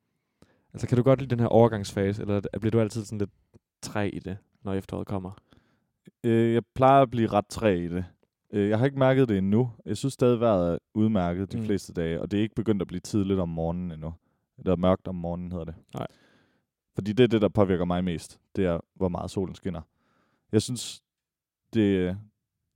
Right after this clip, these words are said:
Speaker 2: der er nogle behagelige nok temperaturer, og der begynder snart at komme flotte farver i træerne og sådan noget.
Speaker 1: Det er rigtigt.
Speaker 2: Man kan ikke helt fornemme det endnu, men det, jeg ved det godt den vej, og det synes jeg, det synes jeg er en meget, meget dejlig tid på året.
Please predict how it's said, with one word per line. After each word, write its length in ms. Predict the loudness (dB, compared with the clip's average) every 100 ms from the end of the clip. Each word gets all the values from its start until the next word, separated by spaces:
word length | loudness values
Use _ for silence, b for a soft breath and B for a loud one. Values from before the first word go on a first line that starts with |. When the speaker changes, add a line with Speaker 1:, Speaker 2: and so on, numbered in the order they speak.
| -2
Speaker 2:
der 60 |
er 40 | 2
nogle 140 | 2
behagelige 300 | 4 4 4
nok 160 | 2 0
temperaturer, 540 | -4 -6 2 4 6 4
og 340 | 0 -2 -4
der 60 | -6
begynder 300 | -2 -2 0
snart 220 | 0 0
at 60 |
komme 320 | -2 -8 -8 -12
flotte 260 | -2 0 2
farver 480 | 2 2 2 2 -2
i 120 | -8
træerne 420 | -6 -6 -6 -10
og 80 | -16
sådan 120 | -14
noget. 200 | -14 -8
Speaker 1:
Det 120 | -8
er 40 | -8
rigtigt. 300 | -12 -14 -10
Speaker 2:
Man 100 | -6
kan 80 |
ikke 100 | 2
helt 140 | 2 2
fornemme 320 | -2 -2 -2
det 60 | -6
endnu, 220 | -6 -8 -10 _
men 220 | -12 -8
det, 180 | -6 -8 -12 _ _ _ -4
jeg 100 | 2
ved 100 | 4
det 100 | 4
godt 120 | 2
den 160 | 2
vej, 200 | 4 4 2
og 80 | -6
det 100 | -8
synes 200 | -10 -8
jeg, 180 | -8 -8 -6
det 100 | -2
synes 140 | 0
jeg 60 | 0
er 40 |
en 80 | 0
meget, 280 | -2 -2 -4 _ _ _ _ _ _ -8
meget 140 | -4
dejlig 280 | -2 -2 -6
tid 160 | -8
på 140 | -8 -8
året. 140 | -10